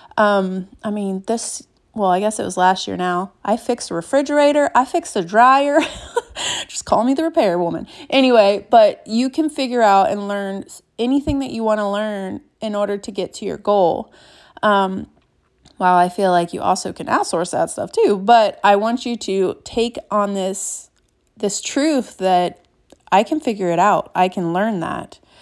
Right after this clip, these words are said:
Um, and then number four, are we on four? <laughs> Is I can do hard things. Challenges are actually good. Pain and wanting to get away from pain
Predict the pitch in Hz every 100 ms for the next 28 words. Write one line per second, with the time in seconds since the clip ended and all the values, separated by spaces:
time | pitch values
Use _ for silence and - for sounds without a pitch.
0 | - _ _ 208 190 180 175 208 208 208
1 | 208 202 - 262 262 196 214 - - 226
2 | 240 247 254 247 - - - - - -
3 | _ _ 196 190 196 - 214 220 294 269
4 | 254 233 202 208 185 165 - - 214 220
5 | 262 285 294 302 - 180 - 160 - -
6 | 175 175 214 175 156 - - - - -
7 | 285 269 277 277 269 - - - _ _
8 | _ _ 214 208 208 214 226 240 233 214
9 | 214 202 196 226 247 247 294 269 269 277